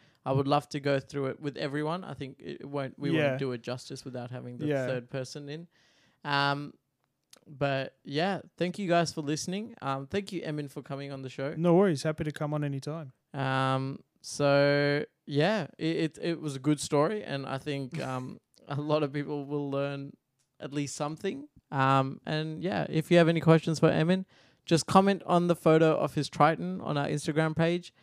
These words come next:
Speaker 1: Uh, the Instagram page is the automotive society underscore. And, um, I will be posting this episode up and posting a photo of his Triton up at the same time. So feel free to go and comment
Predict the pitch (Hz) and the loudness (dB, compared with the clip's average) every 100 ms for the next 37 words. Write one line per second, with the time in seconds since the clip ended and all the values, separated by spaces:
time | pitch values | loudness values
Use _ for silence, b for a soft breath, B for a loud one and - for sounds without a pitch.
0 | b b - 123 131 147 151 151 139 135 | b b -4 0 0 -2 -4 -4 -4 -2
1 | 151 139 - 143 127 - - 143 135 139 | 0 0 -2 -4 -4 -6 -16 -6 0 0
2 | 143 139 139 135 131 - 131 139 135 135 | 0 -2 -2 -4 -6 -10 -8 -6 -6 -6
3 | 131 - 156 160 - - 165 165 - _ | -10 -10 -6 -6 -6 -2 -2 -2 -6 _
4 | _ _ _ - 135 131 127 127 127 127 | _ _ _ -6 -4 -2 0 2 2 2
5 | 131 123 - - _ _ _ - 135 135 | -2 -4 -12 -18 _ _ _ 0 2 4
6 | 135 135 135 135 135 127 - 139 - 139 | 4 4 2 2 0 0 2 0 0 -4
7 | 135 127 - 147 - - 143 147 143 - | -4 -4 -6 -10 -10 -4 0 0 0 -4
8 | 151 139 147 139 - 143 135 - 131 139 | -8 -8 -4 -6 -6 -8 -8 -8 -8 -6
9 | 135 131 - - 139 135 131 127 - 127 | -6 -8 -12 -6 -4 -2 -2 -4 -2 -2
10 | 127 123 117 113 - 117 120 127 127 170 | -2 -6 -6 -6 -6 -6 -6 -6 -4 0
11 | 185 190 185 b b b b - 131 127 | 2 2 -4 b b b b -6 2 4
12 | 127 127 - - 135 120 - 123 117 120 | 4 2 -4 0 2 2 0 -2 -4 -4
13 | 117 117 120 - 123 120 147 123 127 - | -2 -2 -4 -6 -10 -10 -4 -4 -4 -10